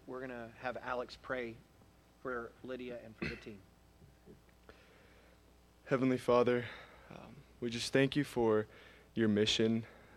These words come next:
Speaker 2: um, that you have set us all on. Lord, we praise you for all the work that you've done so far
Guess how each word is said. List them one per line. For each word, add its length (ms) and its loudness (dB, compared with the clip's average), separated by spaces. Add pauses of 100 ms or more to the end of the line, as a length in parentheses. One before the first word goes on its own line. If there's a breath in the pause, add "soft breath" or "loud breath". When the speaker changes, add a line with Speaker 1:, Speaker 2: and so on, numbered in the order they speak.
Speaker 2:
um, 320 -8 (160)
that 160 -2
you 100 0
have 140 2
set 240 8
us 240 2
all 240 4
on. 320 -2 (680 loud breath)
Lord, 160 8
we 80 4
praise 380 0
you 220 4
for 360 2
all 220 2
the 100 6
work 280 4
that 120 2
you've 300 -2
done 400 2
so 260 2
far 460 0